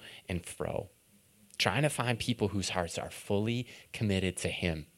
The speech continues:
God's looking. He's watching. And we can recall what Jesus said about sight in God's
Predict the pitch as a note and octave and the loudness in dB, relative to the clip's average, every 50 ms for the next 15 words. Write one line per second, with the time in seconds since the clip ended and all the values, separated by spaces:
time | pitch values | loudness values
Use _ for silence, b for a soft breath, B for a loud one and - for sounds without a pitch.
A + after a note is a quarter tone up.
0 | _ _ _ _ _ - _ _ _ - - _ _ _ - - D#3+ - C3 - | _ _ _ _ _ -20 _ _ _ -20 -20 _ _ _ -8 -6 -4 -4 -4 -2
1 | - D3 F3 F#3+ - - - - - - - - A#2+ A#2+ B2 A#2 A2 G#2+ G#2 G#2+ | 0 0 0 0 0 -2 -8 -8 -10 -12 -6 -4 -2 -2 2 4 4 2 2 2
2 | - - - - - - _ - _ _ B B B B B B B B B B | -4 -4 -4 -4 -10 -14 _ -20 _ _ B B B B B B B B B B
3 | B B A2+ G2+ G2 F#2+ G2 G2 A#2 - - D3 B2+ B2+ A#2 A#2 - - G2+ G2 | B B 0 2 2 2 4 2 2 2 2 2 4 2 2 0 2 2 4 4
4 | G2+ G2 F#2+ F2+ - - - G2+ G2 G#2 G#2 G#2 G2 - - - F#2+ D#2+ E2 F#2 | 6 6 6 4 6 4 2 4 4 2 0 0 2 2 2 0 0 0 0 0
5 | F#2+ E2+ E2 F2 - - - - - F#2+ E2 D#2+ E2 F#2 G#2+ - _ _ - _ | 0 0 0 -2 0 0 2 2 2 2 0 -2 -2 -2 -4 -6 _ _ -20 _
6 | _ _ _ - - G2 F2+ E2+ E2 E2+ F2 F2 - - | _ _ _ -8 -6 -4 -2 -2 0 0 0 -2 -2 -4